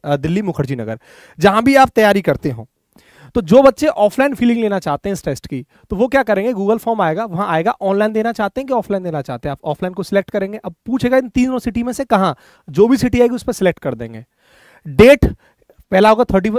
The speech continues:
फर्स्ट मार्च वाला, इकतीस को आप भर देंगे, तो सारी जो डिटेल है हमारे पास आ जाएंगी, केजीएस के पास आ जाएंगी। अब इसमें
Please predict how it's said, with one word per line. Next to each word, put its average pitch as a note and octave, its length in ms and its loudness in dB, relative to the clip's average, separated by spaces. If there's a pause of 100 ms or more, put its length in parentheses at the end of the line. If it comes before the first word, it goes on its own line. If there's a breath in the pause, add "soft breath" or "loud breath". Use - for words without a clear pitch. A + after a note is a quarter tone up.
फर्स्ट F#3 440 -2
मार्च G3+ 240 -2
वाला, A3+ 180 0 (160)
इकतीस - 340 -6
को A3 80 0
आप - 260 -4
भर D#3+ 260 -2
देंगे, F#3+ 300 -4 (240 soft breath)
तो A#3 100 -4
सारी G3 300 -2
जो F3 280 -4
डिटेल F#3 300 0
है A#3+ 60 -2
हमारे E3 320 -4
पास F3 240 -2
आ F#3 60 2
जाएंगी, F#3 240 -4
केजीएस D#3 340 -4
के - 100 -16
पास A2+ 220 -10
आ A#2 60 -10
जाएंगी। A#2 280 -12 (580 soft breath)
अब C4+ 280 4
इसमें C4+ 260 -4